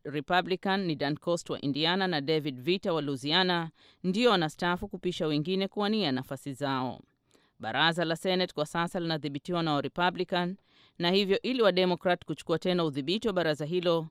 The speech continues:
basi itawalazimu kushinda viti vitano na wasipoteze viti vyao kumi ambavyo wanawania katika uchaguzi wa Novemba nane. Profesa Lioba Moshi, mkuu wa idara ya fasihi za dunia na lugha za kimataifa katika Chuo Kikuu cha Georgia,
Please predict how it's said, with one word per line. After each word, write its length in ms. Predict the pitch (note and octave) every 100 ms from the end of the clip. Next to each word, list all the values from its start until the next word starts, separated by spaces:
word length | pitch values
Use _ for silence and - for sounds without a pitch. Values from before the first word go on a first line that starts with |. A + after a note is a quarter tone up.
| _ _ _
basi 340 | B2+ D3 F3
itawalazimu 680 | F3 F#3 E3+ E3+ D#3+ F#3+ G3+
kushinda 440 | G3+ - F#3 F3+
viti 320 | D#3 D#3+ F#3+ F#3
vitano 600 | F3 G3 F#3+ F#3 F3 E3+ _ _ -
na 140 | D#3
wasipoteze 640 | F3+ F#3+ F#3+ - A3 G#3
viti 260 | F3+ F3 F3
vyao 280 | D#3+ F3+ D#3
kumi 340 | - A#3 A3 -
ambavyo 320 | E3+ E3+ E3
wanawania 500 | D#3+ D3+ D3+ F#3+ G3+
katika 340 | G3+ F#3 F#3
uchaguzi 680 | F3+ - F#3 G3+ D3+ B2 A#2
wa 120 | - C#3+
Novemba 420 | C3 C3 C3 C#3+
nane. 560 | F#3 F3+ F3+ C#3+ G#2 - _ _ _ _ _ _ -
Profesa 540 | B3 - C4 A#3 G#3
Lioba 420 | - F#3+ F#3 E3+
Moshi, 560 | E3 F3+ G3+ - A3 C#4+ _ _ -
mkuu 320 | C3 - F3
wa 100 | F3
idara 340 | D#3+ F3+ F#3
ya 80 | F3
fasihi 460 | - D#3+ F#3+ F#3+ F3
za 160 | E3
dunia 340 | D#3+ E3+ F#3+ G3+
na 100 | D#3+
lugha 300 | E3 E3+ G3
za 120 | E3
kimataifa 580 | - D#3 - E3+ F#3 G3
katika 280 | E3+ -
Chuo 200 | - F3+
Kikuu 280 | F3 E3+ F3
cha 180 | E3+ C#3
Georgia, 560 | C#3+ F3+ F#3+ F#3 F3+